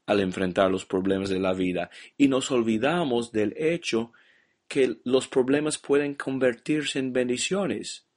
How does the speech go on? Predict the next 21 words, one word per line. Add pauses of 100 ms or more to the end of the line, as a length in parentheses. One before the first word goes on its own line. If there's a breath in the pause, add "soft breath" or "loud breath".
(240)
si
confiamos
en
Dios. (1080)
En
el
próximo
mensaje, (500)
vamos
a
entrar
en
capítulo
veintisiete
y
el
viaje
de
Pablo (260)
hacia
Roma.